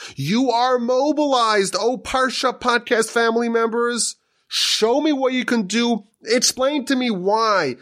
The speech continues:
with respect to tithing, it's the one place you're allowed to test God. The Talmud says it clearly. The book of Titus, page nine A. Why is this mitzvah and this mitzvah alone the one area that you can test God? Send me an email if you have an answer. Rabbi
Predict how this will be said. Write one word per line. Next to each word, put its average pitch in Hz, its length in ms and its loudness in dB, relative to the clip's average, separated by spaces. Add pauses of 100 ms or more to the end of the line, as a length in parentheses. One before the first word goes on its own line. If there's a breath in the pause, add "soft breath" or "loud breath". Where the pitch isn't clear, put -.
(120)
with 165 140 -2
respect 180 200 -2
to 160 60 -6
tithing, 185 480 0
it's 151 120 -2
the 131 100 -6
one 175 340 0
place 175 400 -2
you're 139 100 -2
allowed 143 200 0
to - 40 -12
test 135 200 -6
God. 147 180 2
The 123 60 -4
Talmud 143 240 -4
says 120 160 -10
it 110 100 -12
clearly. 202 380 2 (340 loud breath)
The 120 80 -6
book 110 60 -4
of 113 100 -10
Titus, 156 220 2
page 127 200 -2
nine 123 300 0
A. 202 380 2 (280 soft breath)
Why 196 460 2
is 151 320 -2
this 175 300 2
mitzvah 180 300 0
and 123 100 0
this 135 140 -4
mitzvah 180 220 0
alone 185 580 4
the 113 60 -6
one 143 260 2
area 135 280 0
that 117 80 -4
you 123 60 -4
can 120 160 -6
test 113 240 -8
God? 147 260 -2
Send - 120 -14
me 107 60 -10
an 120 60 -2
email 143 140 0
if 131 60 -6
you - 60 -20
have 101 80 -20
an 110 60 -8
answer. 143 400 -4 (400 soft breath)
Rabbi 147 580 2